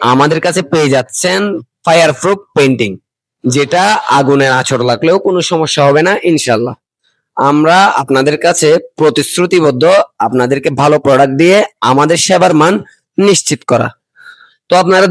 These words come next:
দেশের যে কোনো প্রান্ত থেকে আমাদের এই প্রোডাক্ট নিতে পারেন আমাদের স্ক্রিনে দেওয়া নাম্বারে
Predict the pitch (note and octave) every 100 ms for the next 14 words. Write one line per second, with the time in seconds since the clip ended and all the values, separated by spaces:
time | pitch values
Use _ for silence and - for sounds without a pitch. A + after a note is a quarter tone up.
0 | F3 - G3 D#3 D3+ D3+ D#3+ - D#3+ C#3+
1 | C3+ E3+ C#3 C#3 D3+ _ - B2+ D#3 D#3+
2 | D3+ - B2+ C#3+ D3 D3+ C#3 C3 B2+ B2+
3 | E3 G3 - - - _ A#2 C3+ D3 D#3+
4 | F3 E3+ C#3+ - - D3 D3 D3 D#3 C3
5 | C3